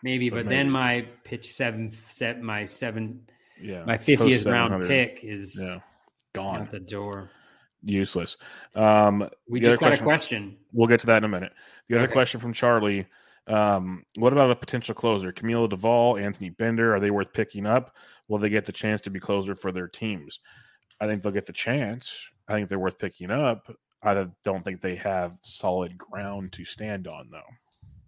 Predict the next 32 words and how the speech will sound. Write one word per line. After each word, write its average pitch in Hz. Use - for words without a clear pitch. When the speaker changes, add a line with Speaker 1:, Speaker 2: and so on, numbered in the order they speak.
Speaker 1:
Yeah, 190
I'm 180
gonna 208
go 156
with 147
it. 139
I'm 139
gonna 143
go 117
with 127
a 107
no, 90
I 101
think. -
Speaker 2:
Yeah. -
Speaker 1:
I 113
think, 151
Speaker 2:
Like, 101
I'd, 110
Speaker 1:
I, 147
I 165
Speaker 2:
I'd 165
Speaker 1:
mean, 170
Speaker 2:
go 165
Speaker 1:
I 165
Speaker 2:
for 151
it -
Speaker 1:
love 165
Speaker 2:
for 196
Speaker 1:
him, 202
Speaker 2:
now. 190
Speaker 1:
but 135